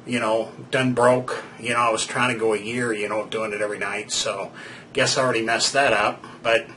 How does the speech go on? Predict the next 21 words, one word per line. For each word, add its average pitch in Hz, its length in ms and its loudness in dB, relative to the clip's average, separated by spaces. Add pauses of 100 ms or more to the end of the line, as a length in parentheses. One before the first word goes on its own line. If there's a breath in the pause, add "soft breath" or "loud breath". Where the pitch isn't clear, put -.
(160)
you 107 120 -10
know, 113 140 0
it 113 40 0
was 104 120 -2
beyond 117 340 0
my 110 140 0
control. 120 500 0
I 117 80 2
mean, 107 160 -6
there 110 140 -2
was 107 140 -2
some 107 120 -8
nights 107 260 -6
there 120 100 -4
was 107 140 -6
no 104 160 -4
way. 98 440 -4 (560 loud breath)
So 180 240 8
anyway, 120 340 6 (1900 loud breath)
we're 101 120 -2
back. - 440 -4